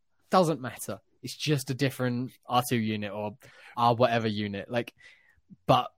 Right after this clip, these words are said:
if you see it and you recognize it, it's such a neat little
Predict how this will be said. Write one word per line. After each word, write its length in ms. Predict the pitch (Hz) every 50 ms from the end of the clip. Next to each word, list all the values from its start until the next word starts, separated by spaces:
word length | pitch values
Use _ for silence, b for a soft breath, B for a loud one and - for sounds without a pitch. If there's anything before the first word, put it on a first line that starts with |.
| _ _ _ _ _ _ _ _ -
if 220 | 143 - - -
you 60 | 123
see 320 | - - - 139 143 143 147
it 100 | 135 123
and 120 | 120 117
you 100 | 113 110
recognize 580 | 123 131 127 - 127 113 120 120 120 117 110 113
it, 140 | 120 120 -
it's 220 | 123 127 127 - -
such 400 | - - - 151 139 123 131 127
a 80 | 120
neat 420 | 113 110 110 110 107 107 104 - -
little 460 | 107 107 98 92 104 101 104 101